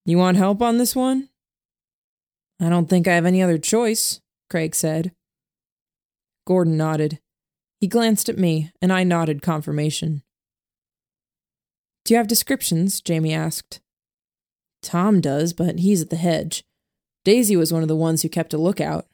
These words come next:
She's seen him from a distance. You could ask her." Jamie nodded, rising from his seat, bringing notebook and pen with as he headed downstairs.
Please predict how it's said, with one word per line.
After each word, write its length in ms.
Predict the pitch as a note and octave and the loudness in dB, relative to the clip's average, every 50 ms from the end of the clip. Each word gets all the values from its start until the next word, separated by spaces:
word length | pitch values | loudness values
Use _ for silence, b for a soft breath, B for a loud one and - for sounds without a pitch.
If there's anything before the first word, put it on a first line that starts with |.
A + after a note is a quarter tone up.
| _ - | _ -12
She's 240 | - - A#3+ A3+ | -6 -4 -2 -2
seen 180 | - - D4 B3 | 0 0 0 2
him 120 | F3 E3 | 0 0
from 160 | - E3 D3+ D#3+ | 0 -2 -4 -4
a 40 | |
distance. 640 | D3+ - F3 E3+ - - - C#3 D#3+ - - - - _ _ _ - | -2 -2 -2 -2 -2 -4 -8 -8 -6 -6 -6 -8 -8 _ _ _ -6
You 120 | - F#3 F3 | -4 -4 -2
could 120 | - E3+ | -2 -2
ask 260 | E3+ D#3+ D#3+ - - | -2 -2 -4 -4 -4
her." 300 | - F3 E3+ D#3+ D#3 - _ _ _ _ _ _ _ _ _ _ _ _ _ _ _ _ _ _ _ _ _ _ _ _ _ _ _ - | -2 -2 -2 -2 -4 -6 _ _ _ _ _ _ _ _ _ _ _ _ _ _ _ _ _ _ _ _ _ _ _ _ _ _ _ -6
Jamie 300 | - F#3 F#3+ G#3 A#3 A#3+ | -2 0 2 4 4 4
nodded, 480 | A3 G3 E3+ D#3+ D#3 D#3+ D#3 D#3 F3+ - | 4 2 2 0 0 -2 -4 -4 -8 -6
rising 400 | - F3+ F3 E3+ E3 E3+ E3 E3 | -4 -2 -2 0 -2 -2 -4 -6
from 180 | - - E3 | -4 -2 -2
his 160 | E3+ D#3 D#3 - | -2 0 0 -2
seat, 320 | - F#3 F3 D#3+ D#3+ - _ _ _ _ _ _ _ - | -2 -2 -4 -6 -6 -8 _ _ _ _ _ _ _ -2
bringing 320 | G#3+ A3+ A3 A3 A3 G#3 | 0 2 4 4 4 4
notebook 480 | G3 F#3+ G3+ G3+ - F3+ E3+ E3 - - | 4 2 2 0 0 -2 -2 0 0 -2
and 160 | E3 D#3+ - | -2 -2 -4
pen 340 | - - G#3+ G3 F#3 E3+ E3+ | -4 -2 -2 0 0 2 2
with 320 | F#3+ F#3 D#3+ C#3 C#3+ - | 2 0 0 -2 -4 -4
as 180 | D#3+ D#3+ D#3 - | -4 -4 -4 -4
he 80 | E3 | -4
headed 260 | E3+ E3+ D#3 D#3+ D3+ | -4 -4 -4 -4 -4
downstairs. 840 | D3 D#3+ D#3 D#3+ E3+ E3+ - - E3 D#3 E3 E3+ E3 E3+ - - - | -6 -6 -4 -4 -4 -4 -4 -4 -4 -4 -4 -4 -6 -8 -8 -10 -12